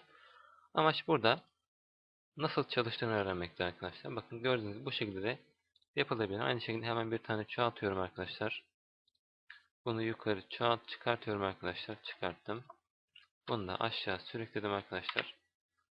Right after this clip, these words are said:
Evet. Sıfır nokta bir saniye yapıyorum. Buna tıklıyorum.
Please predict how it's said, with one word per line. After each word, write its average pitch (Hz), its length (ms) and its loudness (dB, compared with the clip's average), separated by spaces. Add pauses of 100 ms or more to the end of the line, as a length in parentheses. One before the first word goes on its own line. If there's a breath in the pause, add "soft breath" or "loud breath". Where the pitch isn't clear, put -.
(420)
Evet. - 520 -4 (880)
Sıfır - 300 -2
nokta 107 320 0
bir 117 80 0
saniye 98 400 -2
yapıyorum. 113 520 0 (1300)
Buna 117 160 4
tıklıyorum. 110 560 2